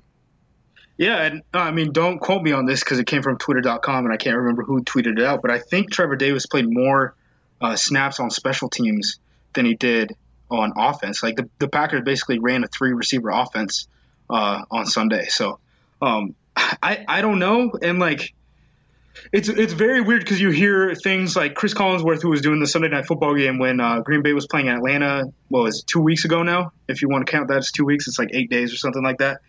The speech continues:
Um, where he was saying that, you know, Mike McCarthy is talking to Aaron Rodgers and he's saying, you know,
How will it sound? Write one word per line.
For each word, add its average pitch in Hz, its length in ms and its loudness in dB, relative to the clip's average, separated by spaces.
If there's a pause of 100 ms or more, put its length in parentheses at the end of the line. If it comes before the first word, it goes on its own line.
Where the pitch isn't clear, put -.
(320)
Um, 120 320 0
where 160 120 2
he 165 100 6
was 156 140 4
saying 147 220 0
that, 131 200 2
you 139 60 0
know, 135 100 2
Mike 143 220 0
McCarthy 156 380 0
is 143 100 2
talking 143 260 -2
to 127 60 -2
Aaron 135 160 2
Rodgers 131 460 0
and 127 80 -2
he's 120 120 -4
saying, 120 300 0
you 117 80 0
know, 110 180 -2